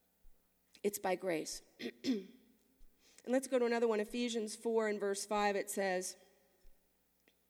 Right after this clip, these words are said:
uh, no, I'm sorry, in Ephesians four and verse fifteen, it says, "But speaking the truth in love may grow up in all things into him who is the head,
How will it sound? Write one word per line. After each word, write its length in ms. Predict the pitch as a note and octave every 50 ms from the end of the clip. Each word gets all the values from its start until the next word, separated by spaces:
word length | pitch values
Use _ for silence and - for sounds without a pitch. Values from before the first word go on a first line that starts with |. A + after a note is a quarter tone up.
| _ _ _ _ _ _ _ _ - - - _ _ _ _ _ _ _ _ _ _ _ _ _ _ _ _ _ _ _ _ _ _ - - - _ _ _ _ _ _ -
uh, 280 | G3 G3 G3 F#3+ F#3+ - -
no, 140 | G#3+ A#3 G3+
I'm 100 | F#3 F3
sorry, 340 | D3+ - F#3+ F3+ D#3 C#3+ - - -
in 120 | G3 G3
Ephesians 420 | F3+ F#3+ - B3 A3+ A3 A3 G#3
four 180 | - - G#3 G3+
and 80 | G3 G3
verse 200 | G3 F#3+ F#3+ -
fifteen, 360 | - G3 - - - A3 G#3
it 120 | F#3 -
says, 260 | - G3+ F#3+ G3 G3 - - - - -
"But 180 | B3 B3+ B3
speaking 760 | - - - - - D#4 E4 E4+ E4 F#4 F#4+ G4 G4 G4 G4 G#4 - - - B3+
the 120 | B3+ B3+
truth 640 | B3+ - - - - D4 F4+ G4+ G#4+ A4+ A4 - - -
in 220 | B3+ A#3 A3+ G#3+
love 420 | F#3+ F3+ E3 E3 D#3+ D#3+ D#3+ F3 G3+ - - - - - - - - - - - _ -
may 140 | B3+ C4+
grow 320 | C4 G#3+ A#3 C#4 D4 D#4+ E4+
up 220 | D#4 D#4 - -
in 100 | B3+ A#3
all 320 | - - A3 A3+ B3+ C4 C4+
things 560 | C4 - - C4 B3 A3+ G#3 G3 G3+ - - - -
into 380 | A3+ A#3+ B3 B3+ B3 - C#4
him 520 | B3+ A#3+ B3 A3+ G#3 G3 F3+ F3+ E3+ G#3+ -
who 160 | - A3 G#3
is 160 | G3+ G3 G3 G3
the 100 | G3 G3+
head, 380 | F#3+ G3 F3+ E3+ E3+ E3 D#3+